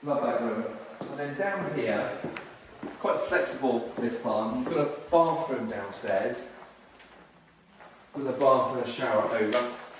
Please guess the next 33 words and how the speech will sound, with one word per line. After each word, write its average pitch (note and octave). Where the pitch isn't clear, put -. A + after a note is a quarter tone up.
Again, C3
it's -
a -
good B2+
size. -
So C#3
it -
gives -
you -
flexibility C3
because A#2+
you've B2+
also C#3
here A2+
got -
another -
reception -
room, G#2+
or B2+
it C#3
could C#3+
be C3
a -
second C3
bedroom, D3
but B2+
perfect -
place -
to C3
be B2+
working C3+
from A#2
home C3+